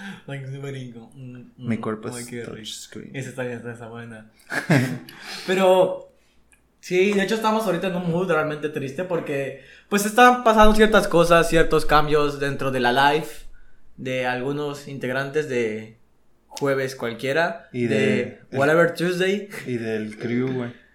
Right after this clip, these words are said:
Speaker 1: Y del crew también, están pasando muchos cambios. Y pues dijimos, "Güey, vamos a hacer algo con esta tristeza en vez de ponernos a llorar como siempre", no sé,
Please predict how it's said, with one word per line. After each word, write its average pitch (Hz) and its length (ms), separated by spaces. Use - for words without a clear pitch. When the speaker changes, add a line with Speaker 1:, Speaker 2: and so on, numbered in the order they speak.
Speaker 1:
Y 175 120
del 175 200
crew 180 260
también, 180 540
están 147 240
pasando 151 300
muchos 156 260
cambios. 180 300
Y 196 60
pues 190 160
dijimos, 220 300
"Güey, 254 220
vamos 269 280
a 254 40
hacer 233 180
algo 262 160
con 202 120
esta 233 160
tristeza 196 520
en 190 100
vez 165 120
de 196 80
ponernos 160 320
a - 20
llorar 135 200
como 147 220
siempre", 175 280
no 220 100
sé, - 120